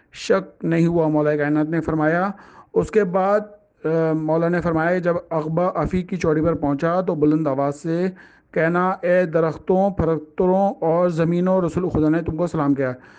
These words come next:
मौला अली अलैहिस्सलाम फरमाते हैं कि मैं रवाना हुआ और जब अफीक की पहाड़ी पर पहुंचा और शहर यमन के करीब आया, मैंने देखा कि अहले यमन अपने नेज़े सीधे किए हुए, कमाने हमाइल किए हुए, तलवार खींचे हुए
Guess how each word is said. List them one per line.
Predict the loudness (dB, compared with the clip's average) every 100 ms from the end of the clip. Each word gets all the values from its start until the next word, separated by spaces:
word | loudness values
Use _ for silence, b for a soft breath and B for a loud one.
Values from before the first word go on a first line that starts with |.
| B B B 0
मौला | 4 6
अली | 6
अलैहिस्सलाम | 4 4 2 2 2 0
फरमाते | 0 0 0 0
हैं | 0 0
कि |
मैं | 0 0
रवाना | 0 2 2
हुआ | 2 2
और | 2 2 0 2
जब | 0 -2 -4
अफीक | -4 -2 -2
की | -4
पहाड़ी | -2 0 0
पर | 0 0
पहुंचा | -2 0 0
और | 2 0
शहर | 0 -2
यमन | 2 2 2
के | 0
करीब | 0 0 2
आया, | 2 0
मैंने | 0 -2
देखा | -2 0 0 -2 -4 B B B -6
कि |
अहले | 0 2 2
यमन | 2 0
अपने | -2 -4 -2
नेज़े | 0 2 2 0 -2
सीधे | -2 -2 -2
किए | 0 0
हुए, | 2 0 -2
कमाने | -2 0 2 0
हमाइल | 0 0 0 0 0
किए | -2
हुए, | 2 0
तलवार | 0 -4 -2 0 0
खींचे | -2 -2 0
हुए | 0 0 0